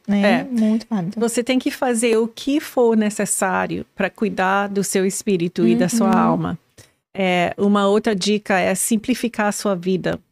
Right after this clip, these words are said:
Speaker 2: Quer dizer, se você está com mil projetos, é, mil coisas acontecendo, e você está tendo dificuldade em, em separar aquele bloco de tempo em que você adora a Deus, que você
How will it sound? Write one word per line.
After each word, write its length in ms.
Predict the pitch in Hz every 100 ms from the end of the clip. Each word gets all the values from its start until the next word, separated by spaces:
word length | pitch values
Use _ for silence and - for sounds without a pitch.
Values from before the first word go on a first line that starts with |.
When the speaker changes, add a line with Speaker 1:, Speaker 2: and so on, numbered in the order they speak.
| _ _ _ -
Speaker 2:
Quer 120 | 202
dizer, 320 | 175 196 185
se 160 | - 233
você 240 | 247 254
está 260 | 240 - 247
com 380 | - 240 214 - -
mil 320 | 226 226 277 277
projetos, 1120 | 240 226 208 208 208 214 208 208 202 - - _ _ _
é, 640 | 202 202 196 190 185 185 202 _ _ _ _ _ _ -
mil 320 | 220 240 294
coisas 440 | 285 247 214 202
acontecendo, 1300 | 208 202 175 185 - - 233 226 220 214 214 208 202 _ _ _
e 480 | 220 214 214 208 208 185
você 300 | 208 - 214
está 220 | 214 226
tendo 260 | - 208 196
dificuldade 760 | - 220 - 196 190 202 190
em, 260 | 196 190 -
em 260 | - 185 180
separar 840 | - - - 233 - 226 202 214 190
aquele 300 | - 190 190
bloco 340 | 180 202 -
de 120 | -
tempo 460 | 180 202 190 - 180
em 100 | -
que 160 | 185 214
você 340 | 190 202 - 196
adora 640 | 180 175 185 220 233 233
a 80 | 190
Deus, 540 | 180 185 185 185 180
que 160 | - 190
você 560 | 175 190 - 185 180